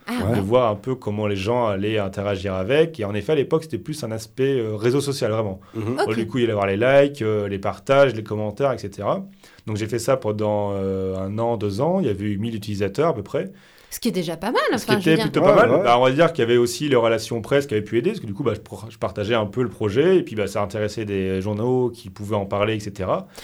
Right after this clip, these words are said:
Speaker 1: Donc, t'avais déjà ce, cette, euh, facilité de, d'aller, euh, vers, euh, enfin, de réseauter un petit peu, enfin,
Speaker 3: Bah, dans le
Speaker 1: de
Speaker 3: sens où j'avais rien à perdre.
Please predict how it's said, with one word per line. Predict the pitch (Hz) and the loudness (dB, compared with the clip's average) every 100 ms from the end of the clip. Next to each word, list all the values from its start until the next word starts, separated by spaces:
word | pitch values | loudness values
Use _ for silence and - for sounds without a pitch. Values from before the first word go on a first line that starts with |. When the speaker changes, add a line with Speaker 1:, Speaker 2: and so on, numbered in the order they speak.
| - | -8
Speaker 1:
Donc, | 269 269 | -6 -2
t'avais | 254 208 | -2 -2
déjà | 220 226 294 269 | -2 -2 -2 -2
ce, | - 208 | -4 -4
cette, | 196 196 190 196 | -4 -8 -10 -8
euh, | 185 175 | -6 -6
facilité | 170 202 196 202 196 196 240 254 | -8 -8 -8 -8 -8 -4 -2 -2
de, | 202 185 180 | -2 -4 -4
d'aller, | 185 185 220 226 | -2 0 2 2
euh, | 180 | 0
vers, | 175 185 185 | -4 -6 -6
euh, | 180 165 | -6 -6
enfin, | 165 165 | -6 -6
de | 160 | -6
réseauter | 165 175 185 214 381 415 | -4 -4 -2 -4 -4 -4
un | 311 | -6
petit | - | -8
peu, | 233 247 | -4 -2
enfin, | 247 | 2
Speaker 3:
Bah, | |
dans | 254 | 4
le | 135 | 4
Speaker 1:
de | |
Speaker 3:
sens | - 175 165 | 4 2 2
où | |
j'avais | 131 123 | 2 4
rien | 117 113 | 4 2
à | |
perdre. | 104 117 139 | 0 -2 -2